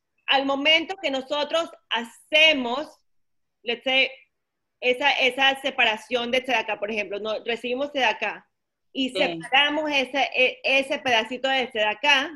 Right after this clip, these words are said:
Speaker 1: de tzedakah para dar el, el, el más del diez por ciento, el veinte por ciento, lo cuan-, cuanto quieras, o sea, cuanto más o menos, o sea, en-, entre eso.
Speaker 2: Sí.
Speaker 1: En ese momento,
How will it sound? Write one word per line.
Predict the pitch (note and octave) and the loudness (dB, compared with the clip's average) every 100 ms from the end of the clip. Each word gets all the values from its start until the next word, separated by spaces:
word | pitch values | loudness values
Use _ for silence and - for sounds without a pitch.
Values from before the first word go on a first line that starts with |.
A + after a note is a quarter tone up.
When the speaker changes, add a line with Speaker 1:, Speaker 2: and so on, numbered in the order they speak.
| C4+ | -10
Speaker 1:
de | - A#3+ A3+ | -2 2 2
tzedakah | A3+ A3 G#3+ B3+ B3 | 2 2 2 0 0
para | G#3 | 2
dar | G#3 G#3+ | 4 4
el, | B3 B3+ | 2 0
el, | A#3+ A#3 G3 | -4 -6 -8
el | G#3 | -8
más | G#3+ G#3+ | -6 -2
del | C4 | -2
diez | A#3 A3 | -2 -4
por | B3 | -4
ciento, | C4 C#4 B3+ | -2 -2 -2
el | |
veinte | A3 A3 | -6 -8
por | B3 | -8
ciento, | A#3 B3 | -8 -6
lo | G#3+ | -6
cuan-, | G3 G#3 - _ | -6 -10 -10 _
cuanto | G#3+ G#3 G#3 F3+ | -12 -10 -12 -4
quieras, | A#3+ A#3+ A#3 F4+ - _ _ | 0 2 2 -2 -10 _ _
o | A#3 | -6
sea, | A#3+ | -4
cuanto | A3+ G#3+ G#3+ F#3+ G3 _ _ | -4 -4 -4 -4 -8 _ _
más | G#3+ G#3+ | -10 -8
o | |
menos, | A#3 A#3+ A#3 A3 | -4 -4 -4 -6
o | G#3+ | -4
sea, | A#3+ G#3 | -2 -2
en-, | G3+ - | -4 -8
entre | A3+ A3+ B3+ C#4 | -6 0 4 4
eso. | C4+ D4+ - _ _ _ _ _ _ _ _ _ - | 2 -6 -8 _ _ _ _ _ _ _ _ _ -8
Speaker 2:
Sí. | E3 D#3+ - | -8 -8 -4
Speaker 1:
En | D#4 | 2
ese | F#4 F#4+ | 2 2
momento, | F#4 F4+ G4 F#4+ E4 | 0 2 4 4 2